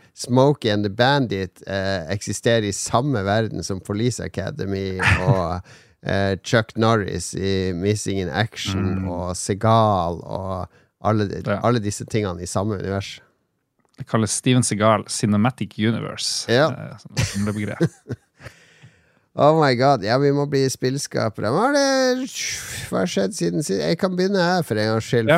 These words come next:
Speaker 1: fordi, ja, vi
Speaker 2: Ja.
Speaker 1: har, eh, i fjor, på denne tida, så snakket jeg om at vi hadde hatt en svær sommerfest, eh, familien til kona mi. De er jo tre
Speaker 2: Mm.
Speaker 1: søsken, hun og søstra og broren, som
Speaker 2: Ja.
Speaker 1: alle er, eh, gift,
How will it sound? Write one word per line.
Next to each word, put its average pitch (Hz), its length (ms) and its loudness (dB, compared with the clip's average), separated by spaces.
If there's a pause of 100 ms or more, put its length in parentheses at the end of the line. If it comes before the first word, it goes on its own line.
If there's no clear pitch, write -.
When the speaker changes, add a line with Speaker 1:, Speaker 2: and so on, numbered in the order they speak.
Speaker 1:
fordi, 110 140 2 (100)
ja, 117 140 2 (120)
vi 120 140 0
Speaker 2:
Ja. 123 100 6
Speaker 1:
har, 127 220 4
eh, 117 560 0
i - 20 0
fjor, 175 480 2
på 113 100 -4
denne 120 300 2
tida, 123 260 0
så 110 140 -6
snakket 117 460 -10
jeg 110 180 -2
om 104 260 -2 (120)
at 107 100 0 (140)
vi 104 160 0
hadde 107 180 2
hatt 107 320 -2
en 95 140 -6
svær 104 460 -4 (120)
sommerfest, - 960 0
eh, 98 400 -4
familien 101 680 -2
til 95 100 -6
kona 117 380 -2
mi. 82 180 -6 (480)
De - 80 -2
er - 60 4
jo 110 60 4
tre 120 200 4
Speaker 2:
Mm. 127 220 8
Speaker 1:
søsken, 135 560 0
hun 120 420 0
og 95 180 -2
søstra 101 640 -4
og 50 280 -6
broren, 180 300 0 (520)
som 50 400 -4
Speaker 2:
Ja. - 200 -4
Speaker 1:
alle - 560 -2
er, - 320 -4 (100)
eh, - 240 -6
gift, - 720 0